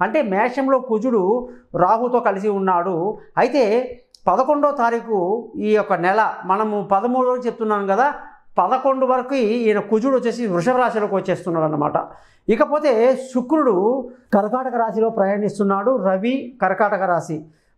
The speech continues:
బుధుడు సింహ రాశిలో ప్రయాణిస్తున్నారు, కేతు తులా రాశిలో ప్రయాణిస్తున్నారు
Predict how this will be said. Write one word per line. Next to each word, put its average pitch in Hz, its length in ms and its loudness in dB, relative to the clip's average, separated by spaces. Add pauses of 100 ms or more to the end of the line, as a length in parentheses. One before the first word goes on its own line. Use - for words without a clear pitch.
బుధుడు 294 600 0 (580)
సింహ 220 340 2
రాశిలో 185 380 0
ప్రయాణిస్తున్నారు, 160 880 0 (340)
కేతు 294 680 0
తులా 202 260 4
రాశిలో 196 360 0
ప్రయాణిస్తున్నారు 190 840 0